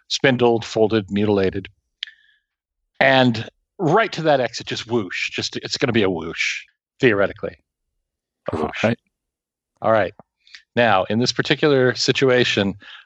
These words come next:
Speaker 1: I use my max die and blah, blah, blah, blah hero point.
Speaker 2: <laughs>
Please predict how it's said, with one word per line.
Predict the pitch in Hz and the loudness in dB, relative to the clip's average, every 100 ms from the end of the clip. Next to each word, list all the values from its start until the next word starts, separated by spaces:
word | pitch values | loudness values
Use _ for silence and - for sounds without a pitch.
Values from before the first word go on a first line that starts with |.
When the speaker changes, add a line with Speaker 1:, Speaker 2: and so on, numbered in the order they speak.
| - | 0
Speaker 1:
I | |
use | 117 120 - 117 | 2 4 2 2
my | 107 | 2
max | 104 113 123 - | 4 2 2 -2
die | - 113 101 85 85 | 0 2 2 0 -4
and | 110 110 104 | 0 0 0
blah, | 101 101 | 0 2
blah, | 101 | 2
blah, | 98 98 | 2 0
blah | 95 | 0
hero | 104 95 | 0 -2
point. | - 92 - _ _ | -2 -8 -10 _ _
Speaker 2:
<laughs> | - | -20